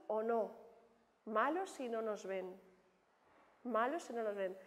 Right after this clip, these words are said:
Pero malo también si cuando nos ven, nos ven sesgados o no con lo que realmente potencia lo mejor de nosotros. Porque entonces no pensarán en nosotros, pensarán en otros.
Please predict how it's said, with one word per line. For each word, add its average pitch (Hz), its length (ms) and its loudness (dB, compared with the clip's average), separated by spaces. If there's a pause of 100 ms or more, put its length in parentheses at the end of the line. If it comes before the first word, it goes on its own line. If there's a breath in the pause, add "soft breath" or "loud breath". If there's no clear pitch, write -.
(200 loud breath)
Pero 262 240 12
malo 302 320 10
también 320 420 4 (480 loud breath)
si - 220 -4
cuando 233 300 2
nos 214 180 4
ven, 285 140 6
nos 233 140 0
ven 240 180 4
sesgados 233 840 4 (180)
o 233 140 6
no 254 280 6
con 349 160 4
lo 269 120 6
que 226 320 4
realmente 262 840 4 (400)
potencia 240 540 6
lo 269 120 6
mejor 220 380 0
de 214 100 0
nosotros. 202 760 -2 (600 soft breath)
Porque 226 200 0
entonces 214 240 -2
no 277 120 0
pensarán 269 380 -2
en 196 80 -2
nosotros, 240 420 -6
pensarán 214 320 -4
en 240 160 0
otros. 220 480 -6